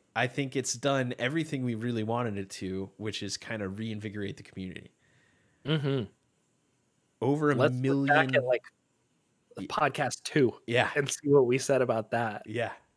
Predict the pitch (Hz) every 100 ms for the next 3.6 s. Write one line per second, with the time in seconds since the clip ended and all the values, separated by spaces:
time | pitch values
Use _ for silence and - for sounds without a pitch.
0 | _ - 123 110 113 - 123 - 120 123
1 | - - - 135 123 117 113 117 - _
2 | - 120 - _ - 113 120 120 117 110
3 | 107 - 127 117 123 151